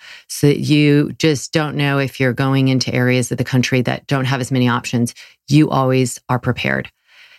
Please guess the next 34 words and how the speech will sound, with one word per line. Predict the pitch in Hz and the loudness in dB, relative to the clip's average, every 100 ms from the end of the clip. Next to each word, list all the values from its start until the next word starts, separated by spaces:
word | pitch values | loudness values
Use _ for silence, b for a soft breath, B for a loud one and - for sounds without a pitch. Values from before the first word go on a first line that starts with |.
| - | -4
So | - 226 | 2 2
I | |
hope | 233 349 | 2 0
that | 202 156 | 0 -2
helps. | 135 151 175 - - | -2 -2 -2 -10 -14
Traveling | - 165 165 170 143 | -4 -2 2 2 2
vegan | 147 143 139 - | 2 2 0 0
is | 143 139 127 B B B B B _ - | 0 2 -2 B B B B B _ -4
really | 147 196 214 175 143 139 | 4 6 6 4 2 -2
easy. | 143 135 113 139 139 135 B B B _ | 0 0 2 2 2 -2 B B B _
And | 160 151 147 143 - - _ - | 0 0 0 -2 -4 -10 _ -4
again, | 156 170 160 | 0 2 2
if | 156 - | 0 0
you're | 156 | 0
vegan, | 151 196 196 175 165 | 2 2 4 2 0
for | - 160 | -2 -2
whatever | 151 175 277 247 | 2 2 2 2
reason | 147 143 135 135 | 2 2 2 2
you're | 131 | 2
vegan, | 113 135 139 131 | 2 2 2 0
just | 226 - | -2 0
look | 247 | 2
at | 233 190 | 2 2
it | 156 | 0
as, | 147 - | 0 -2
like, | 143 139 - | -4 -6 -4
not | 151 151 - | -2 -2 -2
something | 175 170 156 | 0 2 2
that | 147 | 2
you're | 147 | 0
just | 147 139 - | 0 -2 0
gonna | 135 | 0
toss | 123 - 143 - | -2 -4 -4 -4
aside | 127 - 131 123 | -8 -4 -2 -2